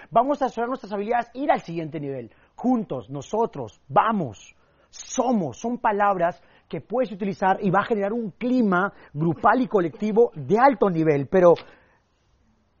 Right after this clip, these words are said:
esto vale oro lo que viene, y esto, por favor, te lo llevas. Escucha bien. El público individual, su psicología es otra. Es otra, porque en el público grupal,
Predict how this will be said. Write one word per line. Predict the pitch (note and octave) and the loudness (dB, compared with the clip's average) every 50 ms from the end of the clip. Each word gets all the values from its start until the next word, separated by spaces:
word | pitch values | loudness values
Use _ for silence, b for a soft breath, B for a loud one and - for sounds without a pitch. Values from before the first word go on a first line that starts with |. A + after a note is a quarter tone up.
| _ _ _ _ _ _ _ _ - | _ _ _ _ _ _ _ _ -4
esto | - A3 - - - F#3+ | -4 -4 -4 -2 -4 -2
vale | E3+ E3 D#3+ E3 D#3 | -2 0 -2 -2 -2
oro | D3+ D3+ C#3+ C3 B2+ | -4 -4 -4 -4 -6
lo | B2+ A#2+ | -8 -8
que | B2 C3 | -8 -8
viene, | B2+ A#2+ A#2+ A2+ G#2+ - _ _ - | -8 -8 -8 -10 -14 -16 _ _ -8
y | E3 E3 D#3+ | -4 -4 -4
esto, | B2+ - - F#3 D#3+ | -4 -4 -4 -6 -4
por | D#3 C#3 - | -4 -6 -8
favor, | - C3 B2+ C#3 D3 D#3 D#3+ D#3+ - _ _ _ _ _ _ _ | -6 -6 -4 -2 0 0 0 0 -4 _ _ _ _ _ _ _
te | - C#3 C3+ | -4 -4 -4
lo | C3+ | -2
llevas. | C3+ B2 D3 D3 C3 A#2 G2 - - _ | -4 -2 0 0 0 -2 -4 -10 -16 _
Escucha | - C#3 - - F3 E3+ - - D#3 C3 | -14 -14 -12 -8 -10 -8 -8 -6 -8 -8
bien. | A#2+ G#2 F2+ F2 _ _ _ _ _ _ _ _ _ _ _ _ _ _ _ _ _ _ _ _ _ _ _ _ _ _ _ _ _ _ _ - | -8 -12 -14 _ _ _ _ _ _ _ _ _ _ _ _ _ _ _ _ _ _ _ _ _ _ _ _ _ _ _ _ _ _ _ _ -2
El | G3 F#3+ F3 - | 0 0 0 -2
público | - - D#4 D#4+ E4 D#4 D#4 - A#3+ G#3+ | 0 2 2 2 4 2 0 0 2 0
individual, | F#3 E3 D3 D#3+ D#3 C#3 D3 D3 C#3 D#3 D#3 D3+ D3+ D3+ D#3+ G3 A3 - _ _ _ _ _ _ _ _ | 0 2 0 0 0 0 0 -2 2 4 4 6 4 4 0 -2 -6 -10 _ _ _ _ _ _ _ _
su | _ - - F#3 | _ -8 -8 -8
psicología | - - D#3+ - F3 E3 E3 D#3+ - F#3 F3 E3 | -8 -6 -4 -2 -2 -2 -2 -4 -2 -2 -2 -2
es | - - _ - | -2 -6 _ -8
otra. | D#3+ D#3 C#3+ - - - - - - _ _ _ _ _ _ _ _ _ _ _ _ _ _ _ _ _ _ _ _ _ _ _ _ _ _ _ _ _ _ _ B3 C#4+ B3+ _ _ _ _ _ _ _ - _ _ _ _ _ _ _ _ _ _ _ | -6 -6 -6 -8 -12 -18 -18 -20 -20 _ _ _ _ _ _ _ _ _ _ _ _ _ _ _ _ _ _ _ _ _ _ _ _ _ _ _ _ _ _ _ _ _ _ _ _ _ _ _ _ _ -20 _ _ _ _ _ _ _ _ _ _ _
Es | - D3 - - | -16 -14 -10 -4
otra, | F#3+ G#3 A3 A3 - A#2+ A2+ | -2 -2 -2 -2 -4 -10 -8
porque | - - G#3+ G#3+ - B3 B3 B3 - | -4 -4 -4 -2 0 -2 -2 -2 0
en | B3 B3+ | -2 -2
el | C4 C4 - | -2 -2 0
público | - F#4+ G#4+ G#4+ G4 - C#4 | 0 2 2 2 4 6 6
grupal, | A#3 G#3+ G#3 G3+ F#3+ - A#3+ G#3+ G3+ G3+ G#3+ G#3 | 6 6 2 0 0 6 8 10 10 10 8 2